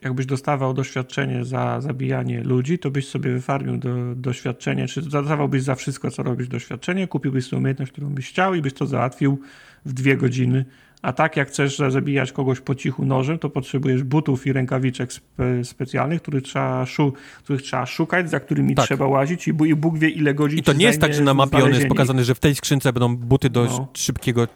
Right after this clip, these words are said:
Speaker 2: wiesz, biegania, nie? Po, w, w kroku. Nie, nie, nie. To, to jest losowo, wiesz, będzie losowo wybierać, co,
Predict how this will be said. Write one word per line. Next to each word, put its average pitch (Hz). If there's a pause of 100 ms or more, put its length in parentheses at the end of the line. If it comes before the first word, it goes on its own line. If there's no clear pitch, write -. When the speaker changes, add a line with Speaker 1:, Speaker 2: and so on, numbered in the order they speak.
Speaker 2:
wiesz, 113
biegania, 113
nie? 117
Po, 113
w, 110 (200)
w -
kroku. 101
Nie, 113
nie, 147
nie. 175
To, 120 (100)
to 135
jest 175
losowo, 147
wiesz, 107
będzie 117
losowo 127
wybierać, 117
co, 113